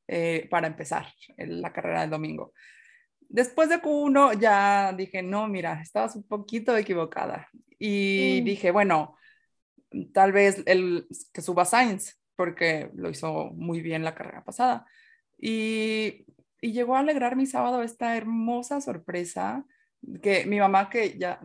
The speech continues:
Speaker 1: se sabe que es fan de Checo, celebró también con un tequila, me mandó una foto, mi hermana
Speaker 2: Ay.
Speaker 1: también, o sea, todo el mundo, todo México estaba volviéndose
Speaker 2: Todo
Speaker 1: loco, o sea,
Speaker 2: México
Speaker 1: yo
Speaker 2: estaba vuelto loco.
Speaker 1: puse las noticias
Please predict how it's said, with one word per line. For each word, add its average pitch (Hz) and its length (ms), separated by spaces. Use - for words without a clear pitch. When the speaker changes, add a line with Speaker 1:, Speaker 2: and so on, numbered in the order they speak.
Speaker 1:
se - 160
sabe 170 360
que 170 120
es 165 280
fan 160 260
de 170 100
Checo, 175 360
celebró 160 500
también 160 300
con 156 140
un 151 120
tequila, 170 500
me 165 120
mandó 156 200
una - 160
foto, 233 360
mi 214 100
hermana 220 340
Speaker 2:
Ay. 185 340
Speaker 1:
también, 175 360
o 190 60
sea, 185 240
todo 240 140
el 233 80
mundo, 208 260
todo 262 180
México 269 320
estaba 208 540
volviéndose 185 400
Speaker 2:
Todo 175 100
Speaker 1:
loco, 214 120
o 175 40
sea, - 120
Speaker 2:
México 165 80
Speaker 1:
yo 196 80
Speaker 2:
estaba 247 200
vuelto 240 320
loco. - 460
Speaker 1:
puse 269 220
las 311 120
noticias 240 720